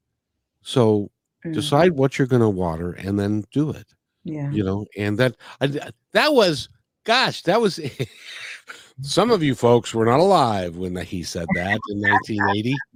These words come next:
Speaker 1: <laughs> So if you're, if you're under forty, let's see, if you're under forty-three,
Speaker 2: Mm-hmm.
Speaker 1: um, you weren't alive when he said that to me, 'cause it
Speaker 2: Right.
Speaker 1: was,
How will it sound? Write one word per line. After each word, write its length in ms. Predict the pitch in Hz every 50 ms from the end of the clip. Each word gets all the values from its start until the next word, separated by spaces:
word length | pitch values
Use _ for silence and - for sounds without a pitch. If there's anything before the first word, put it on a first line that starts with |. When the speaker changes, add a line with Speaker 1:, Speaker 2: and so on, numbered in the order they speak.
| - - - 185 - - - 208 196 190 - - _ -
Speaker 1:
<laughs> 300 | 220 220 - - - - 226 - - - - - 208 - - - - - -
So 140 | 143 135 - - - - - - -
if 300 | 147 131 - - - 143
you're, 300 | 147 160 165 165 139 - - - - _ _ -
if 220 | 156 180 170 165
you're 240 | 226 262 285 277 269
under 640 | 269 269 262 254 254 254 254 254 247 247 240 214
forty, 760 | - - - 254 254 254 247 247 247 247 240 240 240 233 214 185
let's 180 | 190 196 156
see, 280 | - 160 135 123 127 147
if 100 | 160 147
you're 260 | 165 180 214 233 233
under 220 | 220 214 208 202 165
forty-three, 1080 | - - 208 226 226 214 220 220 202 - - 202 208 190 160 139 131 127 127 135 139 - - - - - _ -
Speaker 2:
Mm-hmm. 40 | 147
Speaker 1:
um, 360 | 180 202 123 123 123 123 123 117 120 - 113 117 120 123 -
you 540 | 127 127 127 135 143 156 175 175 165 151 139 127
weren't 340 | 131 131 127 147 151 135 -
alive 540 | 131 127 120 117 110 104 101 101 95 87 87
when 220 | 98 104 101 92
he 180 | 90 98 101 90
said 280 | - - 95 87 85 71
that 160 | 71 67 - _ _
to 100 | - 64
me, 240 | - _ _ _ _ _ _ _ _ _ - -
'cause 100 | 113 127
it 40 | 135
Speaker 2:
Right. 60 | 131
Speaker 1:
was, 180 | 127 120 -